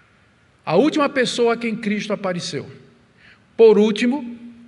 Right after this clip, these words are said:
depois de todos, foi visto também por mim." É preciso fazer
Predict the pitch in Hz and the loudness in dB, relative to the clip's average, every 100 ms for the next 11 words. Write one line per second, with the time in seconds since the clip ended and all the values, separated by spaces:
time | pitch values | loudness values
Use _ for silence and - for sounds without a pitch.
0 | - _ _ _ _ _ _ _ _ _ | -20 _ _ _ _ _ _ _ _ _
1 | _ 151 247 254 - - 339 370 285 302 | _ 0 2 2 -4 -2 0 2 0 -4
2 | - 190 175 170 175 - - - _ _ | -2 0 0 -2 -10 -14 -20 -20 _ _
3 | - 262 240 165 147 269 294 - - 294 | -2 0 0 -4 -4 -4 -4 -6 -10 -12
4 | - _ 254 220 185 180 180 - - - | -14 _ -10 -6 -4 -6 -8 -12 -20 -14
5 | 160 127 110 - _ _ _ _ _ _ | -12 -12 -14 -20 _ _ _ _ _ _
6 | - - - _ - 147 190 220 269 240 | -20 -20 -20 _ -16 -6 -4 -2 -4 2
7 | 247 180 220 233 | 2 4 6 4